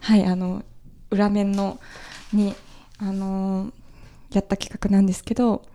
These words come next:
あの、ビューティーの業界人の人たちが実は愛用している無印良品のビューティーアイテムという企画をやりまして、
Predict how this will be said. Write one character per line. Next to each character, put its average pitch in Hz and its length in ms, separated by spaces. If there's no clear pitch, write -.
あ 196 80
の、 190 80
ビ 233 160
ュ - 20
ー - 20
テ - 60
ィ - 20
ー 185 40
の 185 80
業 214 160
界 220 240
人 208 180
の 214 80
人 277 180
た 277 120
ち 277 160
が 277 200
実 202 220
は - 100
愛 208 140
用 226 120
し 214 60
て 220 180
い 214 60
る 214 140
無 202 120
印 208 560
良 214 160
品 202 280
の 233 200
ビ 196 140
ュ 196 60
ー - 20
テ 196 120
ィ - 20
ー - 20
ア 180 60
イ 180 40
テ - 120
ム - 140
と 240 100
い 202 180
う - 160
企 - 260
画 185 60
を 185 40
や 185 120
り 180 100
ま 185 160
し - 100
て、 196 300